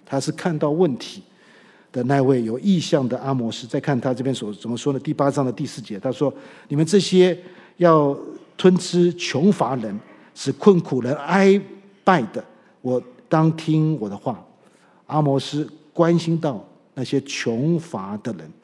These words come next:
OK，穷乏人，是困苦人哀拜的，OK。那么，啊，我非常喜欢信友堂，他们有，呃，关心到一些，啊，好像是有一些，啊，弱势者吧，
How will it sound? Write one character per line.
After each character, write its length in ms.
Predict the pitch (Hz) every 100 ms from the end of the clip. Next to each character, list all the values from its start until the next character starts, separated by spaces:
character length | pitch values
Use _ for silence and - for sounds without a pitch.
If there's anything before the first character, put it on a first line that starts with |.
| _ _ _ -
OK， 200 | - 90
穷 140 | - 110
乏 140 | 107
人， 120 | 90 87 _ _ _ _ _
是 160 | -
困 260 | 127 - 180
苦 300 | 131 - 104 87 _ _
人 340 | 107 110 107 135 - _
哀 240 | - 127 131
拜 180 | 127 117
的， 120 | 82 78
OK。 200 | - 82 _ _ _ _ _ _ _
那 80 | 117
么， 100 | 113
啊， 300 | 120 113 107
我 120 | 147
非 100 | 127
常 120 | 143 131
喜 100 | 117
欢 140 | 120
信 160 | 113 151
友 60 |
堂， 180 | 120 110
他 80 | 131
们 120 | 127
有， 220 | 107 107 98
呃， 100 | -
关 160 | 101 139
心 80 | 135
到 160 | 131
一 60 | 117
些， 320 | 107 123 120 113 - _ _ _ _ _
啊， 200 | 120 113
好 140 | 107 131
像 80 | 135
是 100 | 131
有 60 |
一 40 | 107
些， 280 | - 127
啊， 340 | 127 113 104 95 - -
弱 140 | 147
势 160 | 123 -
者 160 | 113
吧， 100 | -